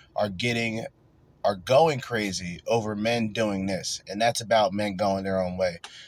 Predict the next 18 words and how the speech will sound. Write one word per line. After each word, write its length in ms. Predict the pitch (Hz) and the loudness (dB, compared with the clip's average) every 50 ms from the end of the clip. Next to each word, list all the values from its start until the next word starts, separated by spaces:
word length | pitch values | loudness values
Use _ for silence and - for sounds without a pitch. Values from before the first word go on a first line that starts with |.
| - - | -2 2
Matter 260 | 165 196 190 165 92 | 4 6 6 6 4
of 80 | - - | 2 -2
fact, 800 | - - - - 123 104 95 82 82 - - - - - - _ _ _ _ _ _ _ _ _ _ _ _ _ - | -8 -6 2 4 6 6 6 6 2 0 -4 -8 -8 -8 -12 _ _ _ _ _ _ _ _ _ _ _ _ _ -2
let's 160 | - 196 190 | 0 0 2
start 260 | - - 180 151 139 | 2 6 6 8 10
off 240 | 131 127 123 113 - | 10 10 8 8 6
with 140 | 101 92 80 | 0 -2 2
that 240 | 110 107 104 - - | 4 4 4 4 2
first, 420 | - 113 110 104 92 85 - - | 0 0 2 2 0 -2 -4 -6
man. 120 | 92 92 101 | -6 -4 -2
We're 100 | 120 135 | 0 2
not 180 | 139 123 117 | 2 2 2
gonna 160 | - 110 104 | 4 4 4
waste 440 | 98 101 104 104 98 92 - - - _ _ | 4 2 0 0 -2 -2 -4 -6 -8 _ _
any 240 | - 131 135 127 120 | 0 0 2 2 2
motherfucking 680 | 113 110 104 98 95 - - 110 101 92 - 85 85 | 4 4 4 4 2 0 2 2 2 2 0 -4 -8
time, 460 | - - 113 113 117 107 101 95 87 | -2 0 2 2 4 4 2 2 0
man. 340 | 87 90 90 87 87 87 87 | 0 -2 -2 -2 -4 -6 -10